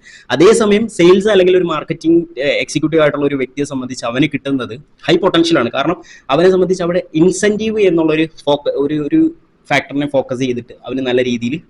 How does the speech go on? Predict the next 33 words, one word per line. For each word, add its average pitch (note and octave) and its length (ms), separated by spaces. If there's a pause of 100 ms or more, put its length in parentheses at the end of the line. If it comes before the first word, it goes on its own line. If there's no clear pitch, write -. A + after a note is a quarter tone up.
വർക്ക്ഔട്ട് D#3+ 320
ചെയ്യാൻ D3 160
പറ്റും. A2 180
ഞാൻ D#3 200
ഈ F#3 100
മാസം E3+ 340
എത്രത്തോളം G3+ 580
ഹാർഡ് F3 240
വർക്ക് F3 240
ചെയ്യുന്നോ D#3+ 420 (260)
അത്രത്തോളം E3 680
എനിക്ക് D3 280 (460)
ഏണിങ്സ് D3+ 360
നേടാനും C3 480
നല്ല C3 180
രീതിയിൽ C3 300
ഫിനാൻഷ്യലി D#3 600
എനിക്ക് D3+ 380
ഇത്ര E3+ 240
എമൗണ്ട് D3+ 440
ഈ D3 60
മാസം C#3 420
ഏൺ C3 120
ചെയ്യണമെന്ന് C3+ 640
ഞാൻ C#3 240
പ്ലാൻ E3 280
ചെയ്യുന്നുണ്ടെങ്കിൽ C#3+ 640
അതിനനുസരിച്ച് C#3+ 560
ഞാൻ C3+ 180
വർക്ക്ഔട്ട് C3 320
ചെയ്ത് B2+ 140
കഴിഞ്ഞാൽ B2 260
എനിക്ക് A#2+ 280